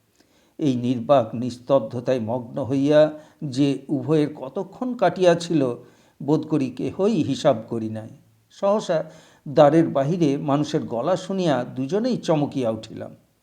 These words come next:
এবং, এবং রাজলক্ষ্মী শয্যা ছাড়িয়া উঠিবার পূর্বেই ডাক্তারবাবু প্রসন্ন ঠাকুরদাকে লইয়া প্রবেশ করিলেন। কিন্তু সহসা,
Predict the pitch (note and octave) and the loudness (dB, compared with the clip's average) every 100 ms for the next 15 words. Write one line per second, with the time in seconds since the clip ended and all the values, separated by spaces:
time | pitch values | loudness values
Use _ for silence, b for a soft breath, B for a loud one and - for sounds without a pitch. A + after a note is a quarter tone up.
0 | - C3+ A#2+ B2 B B B B B B | -12 -8 -8 -10 B B B B B B
1 | B _ C3+ B2 G#2+ A2+ A#2+ B2+ B2 - | B _ -4 -2 -2 -2 -2 -8 -8 -10
2 | G#2+ B2 G2+ - A#2 - B2+ B2 A2+ G#2+ | -10 -8 -10 -10 -10 -4 -2 0 0 -2
3 | - C3 A#2+ A#2+ A2 A#2 E3+ B2+ - C#3+ | -4 -2 -4 -4 -4 4 6 6 2 -6
4 | B2+ B2+ - C3 A#2+ A#2+ A2 G2 A2 _ | -4 -4 0 2 2 0 -2 -4 -10 _
5 | C#3 C3 D#3 C#3 A2 - A#2+ C3 A2+ B2+ | -8 -6 -6 -4 -6 -6 -8 -8 -4 -2
6 | B2 A#2 A#2+ B2+ G#2 G2 - _ _ - | -2 -4 -2 -2 -4 -6 -14 _ _ -8
7 | A#2+ A2 A2 - G2+ G2 G2 A2+ - _ | -6 -6 -10 -14 -14 -14 -16 -18 -20 _
8 | _ _ _ - A3 G3+ - C#3 F3+ F#3+ | _ _ _ -10 -8 -6 -2 0 2 4
9 | D#3+ | 4